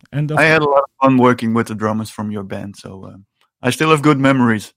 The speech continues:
Speaker 2: Thank you for that.
Speaker 1: Thank you. And of course, if someone would like to, uh, invite you to do some, uh, drum clinic, uh,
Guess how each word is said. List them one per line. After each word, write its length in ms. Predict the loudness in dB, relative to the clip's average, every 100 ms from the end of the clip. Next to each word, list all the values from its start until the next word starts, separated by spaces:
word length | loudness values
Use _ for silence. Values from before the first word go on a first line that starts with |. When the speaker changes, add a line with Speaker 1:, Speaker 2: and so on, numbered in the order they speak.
| _
Speaker 2:
Thank 180 | -4 -4
you 60 | -4
for 160 | -4
that. 220 | -2 -2 -4 _ _ _ _ -6
Speaker 1:
Thank 260 | -4 -2
you. 140 | -4 -6
And 160 | -4 -4
of 160 | -6
course, 340 | -6 -6 -6 -6
if 220 | -8 -8 -12 -16
someone 720 | -8 -4 -2 -2 -2 -4 -6 -12 -10
would 200 | -8 -6
like 460 | -4 -4 -6 -12
to, 320 | -10 -8 -8 -12 -8
uh, 400 | -4 -4 -4 -6
invite 520 | -8 -8 -6 -6 -6 -6
you 200 | -4 -6
to 260 | -10 -14
do 200 | -12 -14
some, 320 | -12 -12 -10 -12
uh, 180 | -14 -12
drum 380 | -8 -8 -8 -12
clinic, 560 | -10 -8 -8 -10 -14
uh, 60 | -20